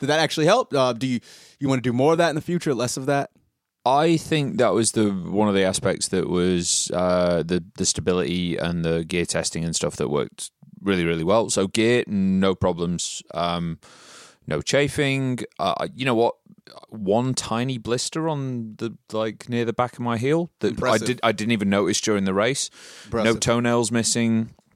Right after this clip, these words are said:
Speaker 2: Um, no chafing. Uh, upper body felt fine. Yeah, so, uh, the gear all worked and functioned as it should. So all of that, super happy with. Um, yeah, um, shout out to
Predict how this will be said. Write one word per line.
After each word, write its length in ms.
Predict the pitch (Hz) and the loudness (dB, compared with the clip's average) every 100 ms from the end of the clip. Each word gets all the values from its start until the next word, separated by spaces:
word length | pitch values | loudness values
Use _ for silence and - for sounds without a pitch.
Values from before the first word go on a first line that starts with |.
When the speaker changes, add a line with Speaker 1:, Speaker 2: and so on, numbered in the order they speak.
| _ _ _ _ - | _ _ _ _ -10
Speaker 2:
Um, 480 | - 95 95 90 87 - - - _ | -2 2 2 2 -2 -6 -20 -20 _
no 140 | 107 | -2
chafing. 840 | 104 - 107 104 117 107 104 104 98 - _ - - - - - _ _ _ | 0 0 0 0 0 2 2 0 -2 -8 _ -20 -20 -20 -20 -20 _ _ _
Uh, 420 | - 101 104 107 107 - - - 117 | 0 2 4 2 0 -2 -2 -2 -4
upper 180 | - 101 | 0 2
body 220 | 107 101 | 2 2
felt 220 | - 98 | 0 0
fine. 220 | 110 - | 0 -2
Yeah, 340 | 120 131 123 117 | 2 4 4 2
so, 300 | - 117 110 - | 2 2 2 2
uh, 260 | 107 101 | 2 2
the 120 | 98 98 | -2 -2
gear 240 | 113 107 | 2 2
all 160 | 104 104 | 4 2
worked 400 | 104 104 - - | 2 2 -2 -8
and 160 | 98 | -8
functioned 720 | - 107 - 107 101 98 95 80 | -6 -8 -4 -2 0 2 0 0
as 160 | 95 | -2
it 120 | 92 - | -2 -2
should. 360 | 123 127 110 | 0 0 0
So 640 | - - - - 104 101 98 | -6 -6 -4 0 2 2 0
all 200 | 104 113 | 0 2
of 60 | 113 | 2
that, 240 | 110 107 - _ | 0 0 -4 _
super 280 | - 110 98 | -2 -2 0
happy 260 | 90 90 90 | -2 -2 -4
with. 360 | 90 87 - - - | -2 -4 -6 -20 -6
Um, 580 | 92 90 87 85 82 - _ | -4 -2 -4 -4 -8 -12 _
yeah, 220 | 98 80 - _ | -6 -6 -6 _
um, 320 | 95 85 82 - | -10 -8 -10 -10
shout 260 | - 98 90 | -4 -2 0
out 200 | 90 - | -2 -4
to 220 | 90 | -6